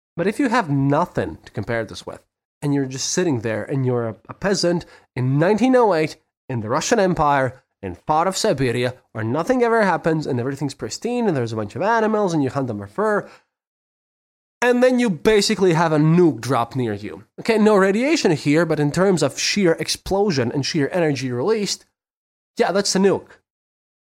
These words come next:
I mean, it's kinda similar to, if you could imagine, the fact that, to Americans here, 'cause, well, sorry guys, but Americans are most of my audience, so I have to use these comparisons.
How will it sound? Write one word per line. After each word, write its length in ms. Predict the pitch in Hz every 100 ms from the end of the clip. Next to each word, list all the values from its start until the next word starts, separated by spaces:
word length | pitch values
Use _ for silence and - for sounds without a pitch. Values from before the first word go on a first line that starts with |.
| _ _ _ _ -
I 80 | 143
mean, 340 | 202 190 170 - -
it's 160 | 190 -
kinda 260 | 240 294
similar 460 | 277 247 254 202 185
to, 180 | 180 180
if 200 | 185 202
you 80 |
could 100 | 180
imagine, 440 | 165 175 185 160 147
the 60 |
fact 280 | 139 160 151
that, 280 | 151 143 139 _ -
to 100 | 180
Americans 460 | 175 165 127 120 113
here, 240 | - 110
'cause, 260 | 107 107 -
well, 240 | 185 143 -
sorry 340 | - 170 160
guys, 320 | 151 147 139
but 180 | 135 135
Americans 540 | 139 139 135 131 120
are 220 | - 131 123
most 260 | 151 139
of 80 | 127
my 160 | 117 120
audience, 480 | 165 165 131 131
so 300 | 127 - 123 - - -
I 60 | 123
have 180 | 143 139
to 100 | 135
use 140 | 123
these 140 | 139 139
comparisons. 600 | 117 160 156 131 131